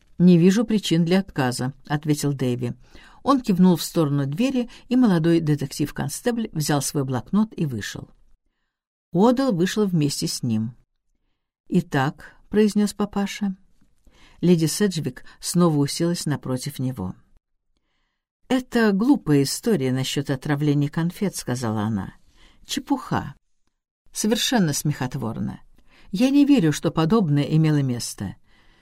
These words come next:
«Не верите? Вот как. А вы?» Папаша с сомнением покачал головой. «Вы думаете, ваша дочь это сочинила?»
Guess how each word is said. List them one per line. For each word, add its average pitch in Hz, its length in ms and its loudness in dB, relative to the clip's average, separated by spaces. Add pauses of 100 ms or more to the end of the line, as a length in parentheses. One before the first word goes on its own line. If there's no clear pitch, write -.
(160)
«Не 165 200 8
верите? 160 560 2
Вот 123 260 -4
как. - 380 -4 (320)
А 220 120 4
вы?» 180 400 2 (1080)
Папаша 196 420 2
с 254 60 -2
сомнением 202 640 4
покачал 156 460 -2
головой. 147 580 -4 (760)
«Вы 160 200 4
думаете, 151 500 2
ваша 143 260 -2
дочь 143 280 -2
это 135 160 -4
сочинила?» 160 720 -2